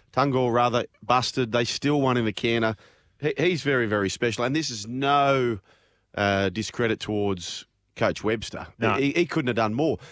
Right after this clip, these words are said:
Speaker 1: But, but if Webster gets it, what do we want Cleary to actually do? What, win every week, undefeated by forty?
Speaker 2: <laughs> Yeah.
Speaker 1: Do you know what I mean? Like, it's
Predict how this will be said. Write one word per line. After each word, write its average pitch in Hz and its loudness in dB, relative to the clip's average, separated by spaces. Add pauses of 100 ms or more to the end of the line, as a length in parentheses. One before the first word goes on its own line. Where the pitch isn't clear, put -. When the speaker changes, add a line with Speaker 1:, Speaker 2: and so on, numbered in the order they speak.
(160)
Speaker 1:
But, 143 0
but 151 4
if 120 -4
Webster 170 0
gets 127 -2
it, 107 -2
what 139 0 (120)
do 160 0
we 139 0
want 139 0
Cleary 135 0
to 120 2
actually 110 -2
do? 117 0
What, 98 -4
win 139 0
every 123 0
week, 123 -2
undefeated 117 0
by 104 2
forty? 135 -2
Speaker 2:
<laughs> - -20
Yeah. 101 0
Speaker 1:
Do - -10 (200)
you 151 -4
know 180 2
what 139 2
I 135 2
mean? 180 0
Like, 135 0
it's - -8